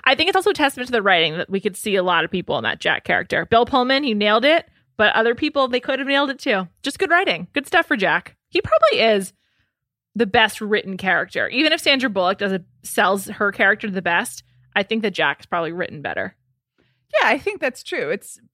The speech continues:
Speaker 2: they're relatable issues, right? He's pining for
Speaker 1: Sure.
Speaker 2: someone who he can't have, um, but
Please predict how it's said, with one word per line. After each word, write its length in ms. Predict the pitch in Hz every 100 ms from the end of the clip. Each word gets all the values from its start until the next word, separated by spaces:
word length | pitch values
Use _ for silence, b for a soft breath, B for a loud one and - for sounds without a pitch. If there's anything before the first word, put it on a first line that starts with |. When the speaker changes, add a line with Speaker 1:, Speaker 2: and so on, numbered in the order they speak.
| _
Speaker 2:
they're 180 | 285 285
relatable 640 | 269 277 349 269 202 196
issues, 420 | 262 - 160 -
right? 300 | 165 180 202
He's 200 | - 202
pining 380 | - 220 208 208
for 160 | - 208
Speaker 1:
Sure. 120 | 202
Speaker 2:
someone 480 | 196 196 190 190 196
who 140 | 202
he 80 | 202
can't 300 | - 196 170
have, 600 | 190 180 175 180 185 - _ _ _ _ 190
um, 500 | 185 180 170 170 170 _ _ -
but 240 | 208